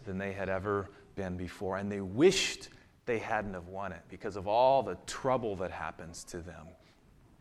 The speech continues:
All the relatives and friends they'd forgotten about now asking for money, wanting money, or wasting it through frivolous means.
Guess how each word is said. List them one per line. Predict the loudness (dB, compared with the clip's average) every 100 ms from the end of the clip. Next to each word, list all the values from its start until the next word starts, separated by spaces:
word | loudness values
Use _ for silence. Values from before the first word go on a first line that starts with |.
| -12 0
All | 4 6
the | 6
relatives | 10 12 10 6 2 2 0
and | -4 -4 -12 -10
friends | 2 4 6
they'd | 4 2
forgotten | 4 10 10 10
about | 4 8 8 6
now | 2 4 4
asking | 4 2 0 -8 -8
for | -6
money, | -4 -2 -2 -2
wanting | -4 -2 0 0 -2
money, | -4 -6 -8 -12 -16 -20 -20 -18 -2
or | 2 6 8 6 2 -10
wasting | 0 4 4 2 -2 -4 -4
it | -8 -12 -20 -20 -10
through | -6 -6
frivolous | -2 -2 0 -2 -4 -6
means. | -6 -6 -8 -6 -6